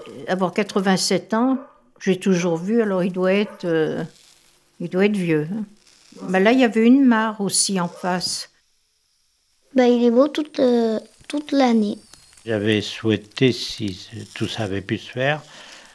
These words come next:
Speaker 3: euh, en faire un petit parc, euh, d'agrément, parce que beaucoup de gens passent, prennent ce chêne en photo. Ça aurait été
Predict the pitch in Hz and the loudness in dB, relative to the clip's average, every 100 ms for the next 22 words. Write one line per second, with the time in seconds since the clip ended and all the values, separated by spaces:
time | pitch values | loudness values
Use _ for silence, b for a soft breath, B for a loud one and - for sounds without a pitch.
0 | B 117 113 113 107 104 101 101 104 110 | B -6 -4 -2 -2 -2 -2 -2 -4 -6
1 | 104 - 135 113 98 - 117 - 110 113 | -10 -2 0 0 -4 -6 -8 -4 -4 -4
2 | 110 - 107 104 101 98 101 113 127 113 | -4 -10 -12 -10 -10 -10 -8 -8 -8 -10
3 | 95 - 92 117 127 123 104 107 117 110 | -10 -10 -6 -2 -2 -4 -6 -2 0 -2
4 | - 113 113 110 - 95 - 123 117 - | -2 -2 0 -2 -6 -12 -8 -4 -4 -4
5 | 107 - 104 101 95 107 - 143 143 B | -6 -4 -6 -6 -8 -8 -4 -4 -4 B
6 | B - - 113 110 107 - 147 160 165 | B -10 -2 0 0 -4 -2 0 2 2
7 | 170 156 | 2 0